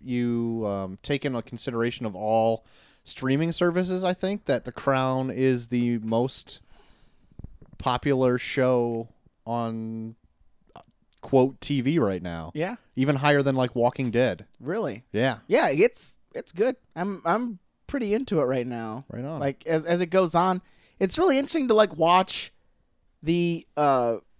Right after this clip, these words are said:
Speaker 2: relationship between, like, the royal family and, like, the English government, because for,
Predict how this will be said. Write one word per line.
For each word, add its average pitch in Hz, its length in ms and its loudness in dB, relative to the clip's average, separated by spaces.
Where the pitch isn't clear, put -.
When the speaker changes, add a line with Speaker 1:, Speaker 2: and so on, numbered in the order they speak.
Speaker 2:
relationship 175 500 2
between, 170 540 0
like, 156 180 0
the 175 100 8
royal 160 380 10
family 160 640 4
and, 156 300 0
like, 151 160 2
the 156 160 4
English 160 380 0
government, 165 440 2
because 156 540 0
for, - 480 2